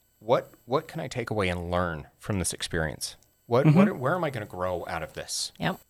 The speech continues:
Speaker 1: Having that type of an ideal is really tough.
Speaker 3: It is.
Speaker 1: Uh, especially when you go through dark times.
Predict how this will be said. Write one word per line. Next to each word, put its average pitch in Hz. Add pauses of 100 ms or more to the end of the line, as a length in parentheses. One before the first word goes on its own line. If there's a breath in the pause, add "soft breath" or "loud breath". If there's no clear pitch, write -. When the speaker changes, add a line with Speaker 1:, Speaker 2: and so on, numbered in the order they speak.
Speaker 1:
Having 202
that 127
type -
of 107
an 95
ideal 85
is 131
really 147
tough. -
Speaker 3:
It 156
is. 147
Speaker 1:
Uh, 120
especially 147
when 113
you 104
go 101
through 98
dark 87
times. -